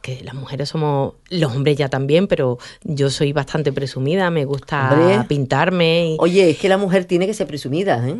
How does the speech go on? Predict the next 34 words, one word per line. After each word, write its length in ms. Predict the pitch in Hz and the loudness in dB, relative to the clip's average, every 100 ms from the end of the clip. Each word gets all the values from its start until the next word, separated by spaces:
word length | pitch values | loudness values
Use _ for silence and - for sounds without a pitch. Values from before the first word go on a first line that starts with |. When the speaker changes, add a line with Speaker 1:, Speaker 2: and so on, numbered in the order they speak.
| 247 | -2
Speaker 1:
y 260 | 226 220 | 2 4
en 120 | 202 | 4
alguna 340 | 196 185 247 285 | 4 2 2 2
ocasión, 360 | 277 254 262 | -2 0 2
Speaker 2:
Me 40 | 269 | 4
Speaker 1:
pues 160 | 226 | 4
yo 120 | - 208 | 6 6
me 100 | 233 | 6
Speaker 2:
encanta. 160 | 233 233 | 4 4
Speaker 1:
ha-, 40 | 220 | 2
me 80 | |
había 220 | 214 214 220 | 2 4 2
visto 340 | 220 - 214 | 0 0 2
ahí 260 | 214 214 214 | 4 4 4
alguna 540 | 196 175 202 208 208 | 4 4 4 4 4
línea 480 | 220 233 233 202 208 | 6 6 6 4 2
bastante 460 | 190 - 165 170 | -2 -4 -4 -2
profunda, 480 | 165 160 - 196 190 | 0 -2 0 2 2
sobre 260 | 170 160 135 | 0 -4 -2
todo 180 | 139 135 | -2 -2
en 80 | |
el 140 | 127 117 | -2 -2
labio 540 | 139 208 214 196 180 | -2 0 0 0 2
o 300 | 180 180 165 | 2 4 4
en 220 | 160 143 139 | 4 4 2
el 220 | 135 139 | 2 0
contorno 540 | 139 147 147 156 151 | -2 -2 -4 -4 -4
del 160 | 139 139 | -2 0
ojo, 260 | 202 214 190 | 2 2 2
¿no? 80 | 196 | 4
Speaker 2:
Esto 80 | 392 | 4
no 100 | 254 | 4
me 160 | 180 | 4
gusta. 520 | 143 131 - - 127 | 2 -2 -4 -4 -4